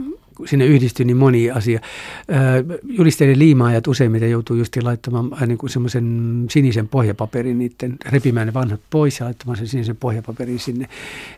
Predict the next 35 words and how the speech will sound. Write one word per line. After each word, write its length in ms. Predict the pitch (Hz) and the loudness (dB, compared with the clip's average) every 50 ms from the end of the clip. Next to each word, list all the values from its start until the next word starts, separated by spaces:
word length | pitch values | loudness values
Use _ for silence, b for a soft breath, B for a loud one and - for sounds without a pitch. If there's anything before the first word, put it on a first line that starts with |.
| B | B
Eli 160 | 139 127 123 | -4 -4 -4
siellä 280 | 113 - - 131 120 120 | -2 0 0 0 0 0
tehdään 360 | 113 139 123 117 113 117 117 | 0 0 0 0 0 -2 -2
taivasta 480 | - 127 123 117 110 101 104 - - - | 0 0 0 0 0 -4 -6 -10 -12 -12
siellä 240 | - 120 113 113 113 | -10 -8 -6 -6 -6
maanalaisessa, 760 | 113 110 107 113 120 117 120 131 123 - 127 - - - | -6 -4 -6 -6 -6 -8 -8 -8 -8 -10 -10 -10 -8 -6
ja 80 | 120 110 | -6 -4
se 120 | - 139 | -2 -2
on, 240 | 123 113 110 113 123 - - _ - | -2 0 -2 -4 -4 -8 -10 _ -2
se 120 | - 143 | 0 2
on, 100 | 131 120 | 2 2
jos 200 | 117 113 - - | 2 0 -2 2
sinänsä 340 | - 156 143 123 107 - - | 4 4 4 4 2 0 -2
on 60 | 110 | -2
teemana 420 | - - 143 135 120 107 107 113 117 | 0 2 2 2 2 0 -2 -4 -4
hyvin 320 | 110 123 120 113 117 113 - | -6 -4 -4 -4 -6 -4 -2
mieluisaa. 640 | 135 117 104 110 117 131 123 - - 160 151 156 - B B B B B B B B B B B B B B B B B B B B B B B | -2 -2 -2 -2 -4 -6 -6 -8 -6 -6 -6 -8 -10 B B B B B B B B B B B B B B B B B B B B B B B
Metron 300 | 147 131 - - 120 117 | -2 -2 0 0 0 2
maailma 440 | 123 123 123 120 117 113 110 107 104 | 2 2 2 2 2 0 0 0 -2
on 160 | 104 107 104 | -2 -2 -4
mulle 320 | 110 120 120 120 123 107 | -4 -4 -4 -4 -2 0
hirveän 300 | 101 131 120 110 107 113 | 0 0 2 0 -2 -2
kiinnostava, 600 | 110 - 127 113 107 104 - - - 110 113 113 117 123 143 147 135 | -2 -2 -2 -2 -2 -2 -4 -6 -6 -4 -4 -4 -4 -6 -8 -10 -8
tuommoinen 400 | - 120 113 110 110 110 113 117 135 123 117 113 - | -6 -4 -4 -2 -4 -4 -6 -6 -6 -6 -6 -4 -2
valtava 400 | 123 117 110 - 110 104 104 104 - | -2 -2 -2 -4 -4 -4 -4 -4 -4
tutkintakohde, 840 | 120 113 - - 113 107 - - - 127 120 104 113 123 120 104 135 | -6 -6 -4 -6 -6 -6 -6 -6 -4 -4 -4 -4 -4 -4 -4 -4 -2
ja, 240 | 165 127 120 117 123 - - | -4 -4 -4 -6 -8 -6 -6
ja, 200 | 113 107 113 123 | -6 -4 -4 -4
ja 140 | 113 120 123 | -4 -4 -6
siksi 260 | - - 123 - - | -6 -6 -8 -6 -4
tuossa 200 | - 131 - 131 | -6 -6 -4 -4
esimerkiksi 280 | 117 113 120 113 101 120 | -4 -2 -2 -2 -2 -2
on 60 | 113 | -4
ollut, 160 | 113 - | -4 -6
ö, 40 | - | -6